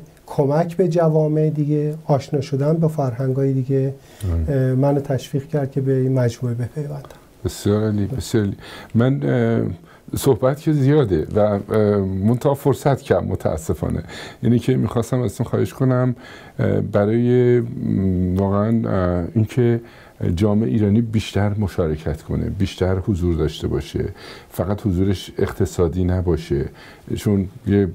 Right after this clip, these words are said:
Speaker 2: برنامه‌های دیگه هم داشتیم با تعداد دیگه از فعالین اجتماعی، یه اشارهٔ خوبی اونجا شد که بخش از جامعهٔ ایرانی مثلاً میره برای اینکه بچهش توی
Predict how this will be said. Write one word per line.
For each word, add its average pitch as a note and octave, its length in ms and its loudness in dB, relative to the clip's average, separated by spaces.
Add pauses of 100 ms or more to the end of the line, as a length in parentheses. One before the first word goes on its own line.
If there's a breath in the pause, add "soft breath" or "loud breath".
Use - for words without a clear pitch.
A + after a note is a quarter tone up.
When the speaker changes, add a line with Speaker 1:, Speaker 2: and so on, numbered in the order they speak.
(160)
Speaker 2:
برنامه‌های F#2 400 2
دیگه G2+ 300 2
هم G2 120 2
داشتیم G2+ 340 0
با F2+ 140 0 (420)
تعداد F2+ 340 2
دیگه F2 200 2
از F#2+ 240 2
فعالین F2 360 0
اجتماعی، F2+ 800 0 (420 loud breath)
یه - 120 4
اشارهٔ G2+ 360 2
خوبی A#2+ 300 -2
اونجا A2+ 260 2
شد A2+ 220 -2
که A2 380 0 (640 loud breath)
بخش A2+ 220 -2
از B2 100 2
جامعهٔ A2 300 2
ایرانی A2 300 2
مثلاً G#2+ 480 0 (140)
میره A#2 360 2 (280 loud breath)
برای G2 140 0
اینکه G2+ 180 -2
بچهش A2 420 -2
توی G#2 400 0